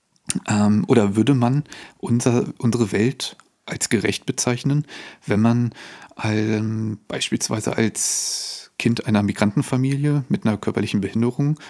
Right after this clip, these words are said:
auf die Welt kommt, würde man dann sagen, unser System ist gerecht? Ähm, tja, oder kommt man als, ähm, in Anführungszeichen, Maß aller Dinge auf die Welt, ähm, körperlich gesund, ähm,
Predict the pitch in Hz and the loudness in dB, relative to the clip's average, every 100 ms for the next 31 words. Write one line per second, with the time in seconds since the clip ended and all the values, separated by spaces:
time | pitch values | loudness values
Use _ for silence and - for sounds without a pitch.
0 | - 131 - 120 135 - 147 165 - - | -10 -6 -2 0 0 -2 0 0 -2 -10
1 | - - 101 113 110 110 107 110 107 110 | -16 -2 2 4 4 4 2 0 0 0
2 | 101 - - 104 95 - 95 90 107 - | 0 -2 -4 -4 -4 -4 -6 -4 -6 -6
3 | - - - - - - 120 120 123 127 | -16 -18 -20 -20 -16 -4 -2 0 0 -2
4 | 123 - - - - - - _ _ - | -6 -8 -20 -20 -20 -20 -20 _ _ -20
5 | - _ _ _ _ _ _ - 135 123 | -20 _ _ _ _ _ _ 0 2 4
6 | 113 113 131 127 135 127 127 120 120 113 | 4 4 4 2 0 0 0 2 0 0
7 | - 117 117 113 110 - - - - - | 0 0 0 0 -2 -6 -8 -10 -4 -2
8 | 117 107 120 120 110 107 107 113 110 101 | 0 0 0 0 0 0 0 0 0 2
9 | 117 139 - - 92 98 - - 98 95 | 2 2 0 -4 -2 0 0 -2 -2 -2
10 | - - 92 - 95 113 123 127 - 101 | -2 -4 -6 -6 0 2 4 2 0 -4
11 | 98 92 | -2 -4